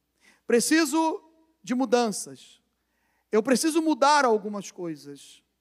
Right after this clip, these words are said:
E isso é muito bom, porque é uma iniciativa que vai gerar um processo realmente de transformação.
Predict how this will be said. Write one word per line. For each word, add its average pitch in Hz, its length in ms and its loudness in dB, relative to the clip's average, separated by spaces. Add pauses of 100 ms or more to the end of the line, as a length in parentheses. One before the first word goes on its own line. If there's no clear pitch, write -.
(240)
E 175 140 -12
isso 196 160 -6
é 247 60 0
muito 262 240 -6
bom, 220 520 -4 (600)
porque 214 300 -2
é 233 100 4
uma 262 260 2
iniciativa 220 1040 -6 (1160)
que 196 80 -12
vai 240 180 4
gerar 262 400 2
um 277 100 -4
processo 262 880 -4
realmente 233 720 -8
de 226 140 -16
transformação. 226 880 -8